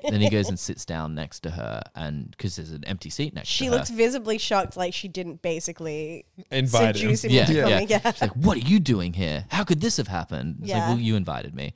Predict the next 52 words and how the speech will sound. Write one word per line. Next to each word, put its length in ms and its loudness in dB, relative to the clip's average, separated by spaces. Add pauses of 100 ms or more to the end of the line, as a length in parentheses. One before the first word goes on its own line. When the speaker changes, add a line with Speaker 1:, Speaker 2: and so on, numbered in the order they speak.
(140)
Speaker 2:
Yeah, 160 2
Speaker 1:
And 80 4
so 80 8
Speaker 2:
like 80 8
Speaker 1:
that 300 8
Speaker 2:
her, 80 0
like 200 0
her 60 0
actions 480 -4
don't 140 -4
have 120 -8
consequences. 720 -10
Speaker 1:
Yeah. 80 0
Speaker 2:
This 160 -6
woman, 360 -8 (120)
Speaker 1:
Jesus, 500 -12
Speaker 2:
fucking, 300 -10
Speaker 1:
Jesus. 360 -14 (300)
Speaker 2:
fucking 280 -12
bitch. 500 -10
<laughs> 60 -6 (640)
Speaker 1:
And 140 0
so 180 6 (320)
Speaker 2:
I'm 200 6
jealous. 320 4
I 80 4
love 160 -2
Pacey. 640 4
Speaker 1:
<laughs> 800 0
And 100 -4
so 120 2
Pacey's 400 0
like, 180 -6
"This 220 0
is 100 -10
on. 300 -8 (100)
This 220 0
is 80 -6
gonna 260 -8
happen 320 -12
right 220 -10
Speaker 2:
It's 160 -6
Speaker 1:
now." 100 -4
Speaker 2:
on 140 2
and 180 -4
popping. 500 -8 (120)
Speaker 1:
And 100 0
then 80 0
she's 220 -6
kind 180 -4
of 60 -6
like, 160 -8